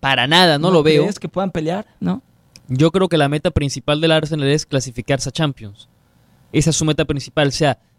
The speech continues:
Speaker 1: por la Liga o ganando la Europa League o por ambas. Pero
Speaker 2: ¿Qué es el
Speaker 1: es
Speaker 2: top? ¿Y si fuera por Liga es los cuatro o cinco
Speaker 1: el
Speaker 2: puestos?
Speaker 1: top cuatro.
Speaker 2: Top cuatro, ok.
Speaker 1: El top cuatro. Eh, clasificarse a Champions,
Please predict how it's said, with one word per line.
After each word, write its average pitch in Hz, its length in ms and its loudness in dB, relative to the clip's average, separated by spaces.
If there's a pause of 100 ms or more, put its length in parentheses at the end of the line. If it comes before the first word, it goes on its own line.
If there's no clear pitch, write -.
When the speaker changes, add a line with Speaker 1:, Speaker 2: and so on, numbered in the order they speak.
Speaker 1:
por 160 200 4
la 156 100 2
Liga 190 360 2
o 156 120 -2
ganando 170 320 0
la 165 60 4
Europa 170 280 0
League 175 200 -4 (100)
o 147 140 -4
por - 180 0
ambas. 135 500 -2 (520)
Pero 196 220 2
Speaker 2:
¿Qué 208 40 -2
es 190 80 -4
el 240 60 2
Speaker 1:
es 202 140 -6
Speaker 2:
top? 220 340 0
¿Y 196 100 0
si 220 140 -4
fuera 233 280 0
por 220 140 -2
Liga 220 240 0
es 214 180 -4
los 214 240 -2 (240)
cuatro 233 360 0
o - 20 -4
cinco 208 220 -2
Speaker 1:
el 139 100 0 (200)
Speaker 2:
puestos? 139 100 -10
Speaker 1:
top 151 160 -4
cuatro. 127 360 -2
Speaker 2:
Top 196 140 -2
cuatro, - 300 -6
ok. 139 80 -4
Speaker 1:
El 123 160 0
top 135 180 -2
cuatro. 123 400 -2 (380)
Eh, 123 260 0
clasificarse 165 760 0
a 147 40 2
Champions, 185 640 -4